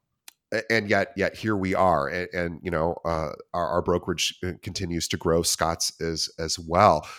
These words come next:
So, you know, it's, it's not about not making mistakes, as Scott said, you know, nobody's perfect. Um, but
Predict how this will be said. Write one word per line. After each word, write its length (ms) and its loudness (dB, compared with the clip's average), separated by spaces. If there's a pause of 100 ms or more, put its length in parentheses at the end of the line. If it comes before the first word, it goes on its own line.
So, 460 8
you 80 -4
know, 300 8
it's, 240 0
it's 180 0
not 180 6
about 320 8 (380)
not 280 6
making 280 -2
mistakes, 440 -2
as 80 -4
Scott 320 -4
said, 260 2
you 80 -2
know, 140 0
nobody's 360 -2
perfect. 600 -2 (400)
Um, 320 -4
but 260 6